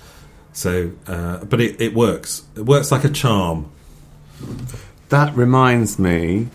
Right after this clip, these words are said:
Speaker 2: of, um, that beautiful quote that I was looking at from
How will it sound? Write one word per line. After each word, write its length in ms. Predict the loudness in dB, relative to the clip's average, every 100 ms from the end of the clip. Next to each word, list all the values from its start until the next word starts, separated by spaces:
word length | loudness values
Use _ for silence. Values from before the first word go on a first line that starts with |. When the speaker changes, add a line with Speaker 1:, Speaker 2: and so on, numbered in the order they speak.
| -16 -20 -20 -10 0
Speaker 2:
of, 320 | 2 2 -2 -16 -20 -20 -20 -8 -2
um, 600 | 0 2 0 -2 -6 -12 -20 -18
that 280 | -4 -4 0
beautiful 420 | 2 4 4 0 -2
quote 580 | -2 0 0 0 -4 -8
that 140 | -6 -2
I 80 | -2
was 200 | 0 -2
looking 320 | -2 -2 -2
at 460 | -2 -4 -6 -14 -20 -20 -20 -20 -20 -20 -20 -20 -20 -20
from 640 | -2 0 2 2 -2